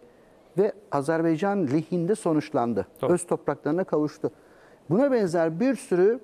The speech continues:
Speaker 1: burada, şurası var örneğin Yemen'de, Hutsilerin kontrol altına aldığı Bab el Mandeb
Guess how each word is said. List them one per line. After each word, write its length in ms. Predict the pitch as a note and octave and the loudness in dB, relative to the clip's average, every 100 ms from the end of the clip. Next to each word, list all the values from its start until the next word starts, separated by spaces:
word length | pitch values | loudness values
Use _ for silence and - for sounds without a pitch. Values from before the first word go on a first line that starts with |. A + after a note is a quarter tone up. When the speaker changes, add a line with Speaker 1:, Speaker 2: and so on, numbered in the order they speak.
| - - - | -12 -10 0
Speaker 1:
burada, 460 | G#3+ F3+ F3+ G#3+ - - - | 2 2 0 -2 -4 -20 -10
şurası 440 | - A#3+ G#3 F3+ | 0 0 0 2
var 120 | E3 | 2
örneğin 360 | D3+ D3 C#3+ C#3 | 2 2 2 2
Yemen'de, 560 | D3+ D3 B2+ B2+ G#3+ - - - | 2 0 0 0 -2 -4 -10 -8
Hutsilerin 400 | A3+ - F3+ D#3+ | -8 -2 0 0
kontrol 360 | E3 E3+ F#3+ | -2 -2 0
altına 240 | F#3 D3+ D#3 | 0 0 0
aldığı 480 | D3 E3 A3+ F#3+ C#3+ | 0 2 0 0 0
Bab 160 | E3+ - | -2 -2
el 160 | E3+ E3 - - _ _ _ | -4 -4 -8 -20 _ _ _
Mandeb 360 | D#3 D#3 D3+ | 0 2 2